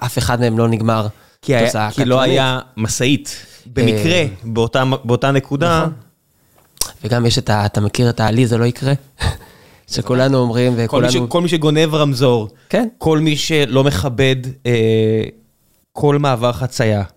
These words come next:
Speaker 1: נכון.
Speaker 2: אתה יודע, תסתכלו על כל כביש, עם מעבר חצייה בכביש מאיר, אז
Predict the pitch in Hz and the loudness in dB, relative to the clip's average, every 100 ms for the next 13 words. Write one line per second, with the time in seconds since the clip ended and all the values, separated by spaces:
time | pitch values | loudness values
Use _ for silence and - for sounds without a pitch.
0 | - 120 143 160 180 190 - 131 185 175 | -8 -2 -2 -2 -2 -4 0 0 0 0
1 | 202 170 - 196 202 180 147 143 110 120 | 0 0 -2 0 2 0 0 0 2 0
2 | 117 110 123 135 - 120 104 - 117 - | 2 2 0 -2 -2 -2 0 0 -2 0
3 | 117 104 95 101 92 | 0 2 0 -2 -4